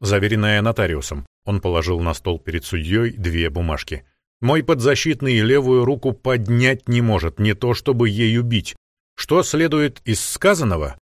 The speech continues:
Мой подзащитный ко времени конфликта с потерпевшими был одет. Второе. Он их не бил, по крайней мере, левой рукой. И последнее. Вот разломанный приемник». Достав транзистор из портфеля, Коган водрузил его перед собой на стол.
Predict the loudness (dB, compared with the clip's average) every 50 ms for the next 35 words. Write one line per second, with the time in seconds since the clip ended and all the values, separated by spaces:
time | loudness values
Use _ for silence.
0 | _ _ _ _ _ _ 0 2 4 4 4 2 0 2 2 2 2 2 0 -2
1 | -2 0 0 0 0 2 2 2 2 4 2 2 0 0 0 0 0 0 0 0
2 | -2 -2 -4 -4 -4 -2 -2 -2 -2 -2 -4 -4 -2 0 0 -2 0 0 0 0
3 | 0 0 -2 0 0 0 0 4 4 4 4 4 0 -8 _ _ -4 -2 0 0
4 | 0 0 0 -4 -12 _ _ _ _ _ _ _ _ _ -6 0 2 4 6 6
5 | 6 4 4 0 -4 -8 _ _ _ _ _ 0 2 2 2 -2 -4 -4 -2 -2
6 | -2 -4 -4 -2 -2 0 0 0 -2 -2 0 0 0 0 0 -2 -8 _ -6 -4
7 | -4 -2 0 0 0 0 0 0 0 0 0 0 0 -2 -4 -2 -2 0 2 2
8 | 2 2 2 0 0 0 0 0 0 -2 -2 -4 -10 _ _ _ _ _ _ _
9 | _ _ _ _ -4 -4 0 0 0 0 0 0 0 -2 0 0 -2 -2 -2 -2
10 | -4 -6 -10 _ _ _ _ _ _ -6 0 2 2 2 2 0 0 2 2 2
11 | 2 0 0 0 0 0 0 0 0 0 2 4 4 4 2 2 0 -4 -6 -10
12 | -14 -8 -4 -4 -4 -2 -2 -4 -4 -2 -2 -2 -2 -2 -2 -2 -4 -6 -4 -6
13 | -8 -6 -6 -10 -12 -8 -6 -8 -8 -4 -2 0 2 2 2 0 0 -2 0 0
14 | 0 0 0 0 -2 -2 0 0 0 0 0 0 0 2 0 0 0 0 0 0
15 | -2 -2 -4 -4 -2 -4 -2 0 0 0 0 -2 -4 -4 -6 -6 -6 -8 -12